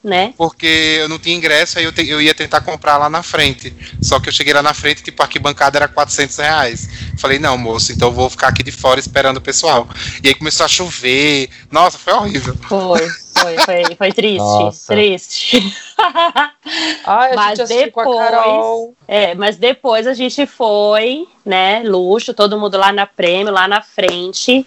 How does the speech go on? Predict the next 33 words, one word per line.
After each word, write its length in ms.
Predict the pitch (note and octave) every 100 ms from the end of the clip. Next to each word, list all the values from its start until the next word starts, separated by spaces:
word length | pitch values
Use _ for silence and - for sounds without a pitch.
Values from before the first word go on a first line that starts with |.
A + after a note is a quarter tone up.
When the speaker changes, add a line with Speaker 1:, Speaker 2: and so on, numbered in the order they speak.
| -
Speaker 1:
no, 640 | F#3 G3+ G3+ G3 G3+ A3 A3+
qual 200 | - G#3
que 80 | G#3
foi 220 | - G#3+
a 60 | G3+
turnê? 320 | - G3 F#3+
É 540 | G3+ A3 F#3 F3 E3 D#3+ -
Speaker 2:
Witness. 880 | C#3+ - C3 A2+ - - - - -
Speaker 3:
Witness. 380 | - A3+ A#3 A3
Speaker 1:
Isso, 100 | G#3
no 120 | F3+ F3+
Witness. 800 | F#3 F3+ F3 D3+ C#3+ - - - - - - - - - _
Teve 240 | - E3 F#3
esse 300 | G3+ F#3+ A3
momento 540 | G3+ A#3 G#3 F#3+ A3+
juntos 320 | G3+ G3+ G3
também. 520 | - A#3 B3 F#3 D#3 D#3 _
Esse 220 | - D#4 G4+
eu 80 |
tô 140 | F#4+ G#4
pensando 440 | G4+ F#4 F#4 E4
aqui 220 | D#4+ D4+
se 80 | C#4+
teve 200 | C#4+ A#3
alguma 260 | B3+ A#3 B3+
história 420 | B3+ C4 A#3 A3+
muito 300 | A3 A3+ A#3
marcante 580 | A3+ G#3 - G#3 G#3 A3
desse, 440 | F3+ G#3+ C4+ -
não 120 | B3
tô 160 | A#3+ C#4+
lembrando, 580 | C#4 D#4 C#4 C#4 C4 D4+
não. 340 | D4 G#3 F#3+